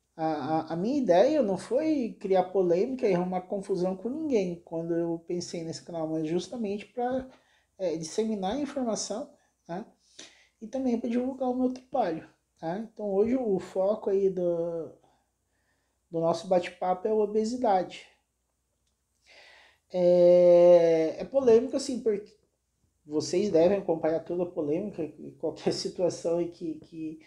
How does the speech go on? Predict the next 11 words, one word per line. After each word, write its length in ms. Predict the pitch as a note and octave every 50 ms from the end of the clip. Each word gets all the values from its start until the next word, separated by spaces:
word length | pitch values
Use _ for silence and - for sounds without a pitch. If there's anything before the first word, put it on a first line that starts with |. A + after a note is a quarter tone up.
| _ _ _ _ _ _ _ - B2+ -
um 80 | D#3 D#3
profissional 760 | D#3 E3 D#3+ D#3 - - F#3+ E3+ E3 E3 E3+ F3 E3+ D#3+ C#3+
vai 320 | C#3 D3+ D#3 F3 G#3+ A#3+
orientar 580 | A3 G3+ F3+ E3 E3 D#3+ D#3+ - D#3+ E3 E3+ - _
quanto 360 | E3+ E3+ F#3+ G#3+ G#3+ - F#3
à, 360 | D#3+ D#3 D#3 - - - D3
à 40 | D3
questão 380 | - - C#3+ - - D#3+ D#3 D#3
da 80 | D#3+
obesidade, 800 | D#3 D#3 - D#3 D3+ D3 C#3+ C#3+ D3+ D#3+ F#3+ A#3 A#3+ A#3 G#3 E3
né, 200 | D#3 E3 F#3+ A3